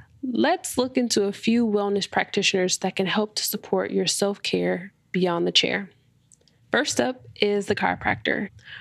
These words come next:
For those of you that may not know, a chiropractor is a practitioner that focuses primarily on the musculoskeletal system,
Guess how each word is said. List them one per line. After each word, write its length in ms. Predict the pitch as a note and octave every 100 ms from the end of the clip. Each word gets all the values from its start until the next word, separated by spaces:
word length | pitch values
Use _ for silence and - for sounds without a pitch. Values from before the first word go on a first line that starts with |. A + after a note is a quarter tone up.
| - -
For 100 | G3
those 260 | F#3 A3 B3+
of 80 | B3+
you 240 | A#3+ A#3+
that 180 | G3+ F3
may 240 | F3+ B3
not 200 | D4 G3+
know, 300 | F#3 F#3 F3+
a 100 | -
chiropractor 920 | F3 - G3+ G#3 - G#3+ - A3 G#3+ -
is 140 | F#3+ F3+
a 60 |
practitioner 720 | - - A#3+ - B3 B3 A#3 A3
that 300 | - - -
focuses 460 | G#3 G#3 G3 -
primarily 920 | - - F#3 F#3 A3 C4 C4 C4+ C4 B3+ - - -
on 100 | G3
the 100 | F#3
musculoskeletal 1600 | F3+ G#3 A#3+ - A#3+ A#3+ A#3 A3+ A3 - - - F3 F#3+ G#3 G3
system, 540 | - G#3+ - - -